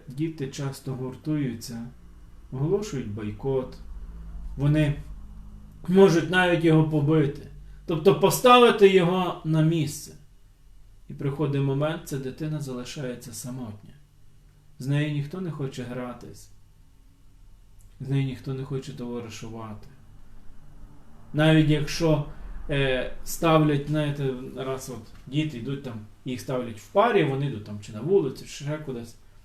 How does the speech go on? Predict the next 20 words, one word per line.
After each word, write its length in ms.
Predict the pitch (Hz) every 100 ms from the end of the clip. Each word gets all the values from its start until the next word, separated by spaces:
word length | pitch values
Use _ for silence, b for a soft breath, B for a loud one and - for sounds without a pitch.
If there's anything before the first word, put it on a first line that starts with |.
| b b b -
то 100 | 131
з 100 | -
цією 220 | 131 127
дитиною 500 | 135 - 131 147 165
навіть 320 | 143 127 127
не 80 | 123
хоче 320 | 127 120 123
ніхто 280 | 117 - 113
ставати 460 | - 120 113 101
в 120 | 104 101
парі. 400 | 139 107 104 - - - - - - - - - - - - - - - - - -
Це 160 | 170
дійсно 360 | 160 202 - 208
є 300 | 196 202 -
так. 340 | - - - - - - - - - - - - - -
Ми 100 | 165
просто 340 | 160 202 196 180
цього 260 | 185 170
не 120 | 170 156
помічаємо. 840 | 151 151 147 - 123 120 139